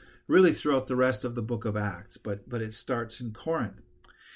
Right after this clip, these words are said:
It's a Greek philosophy that is then combined with the Christian teachings. And it's a philosophy that says that all the things that have to do with the body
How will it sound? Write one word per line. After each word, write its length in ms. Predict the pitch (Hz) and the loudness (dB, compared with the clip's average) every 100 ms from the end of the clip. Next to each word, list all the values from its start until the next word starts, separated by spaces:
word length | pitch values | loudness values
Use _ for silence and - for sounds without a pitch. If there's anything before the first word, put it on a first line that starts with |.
| - - 156 | -20 -8 -6
It's 140 | 160 | 4
a 60 | 202 | 4
Greek 400 | 151 208 262 - | 8 6 6 0
philosophy 920 | 151 131 110 110 135 - 156 180 - | 0 2 2 -2 -6 -4 -2 -2 -6
that 180 | - 139 | -2 0
is 160 | 143 143 | 0 -2
then 320 | - 165 165 | -2 0 0
combined 560 | - 151 135 165 175 165 | -6 -6 -2 0 0 0
with 240 | 156 156 | 0 0
the 100 | 147 | -8
Christian 520 | 143 170 160 - 147 | -6 -4 -4 -6 -10
teachings. 640 | 123 147 135 - 98 - - | -6 -4 -4 -2 -6 -6 -10
And 120 | 123 | -8
it's 160 | 135 147 | -6 -8
a 60 | |
philosophy 640 | - 156 170 226 220 185 151 | -8 0 4 4 0 -6 -4
that 140 | 120 | -4
says 320 | - 110 110 | -6 -4 -2
that 140 | 117 120 | -2 -2
all 220 | 147 214 | 2 0
the 120 | 285 | 0
things 320 | - 185 165 | -2 -4 -4
that 180 | - 147 | -8 -6
have 200 | 123 135 | -6 -6
to 60 | 143 | -4
do 140 | 131 | -2
with 160 | 123 110 | 0 -2
the 80 | 110 | -6
body 640 | 98 143 180 160 107 104 | -2 2 4 4 0 -2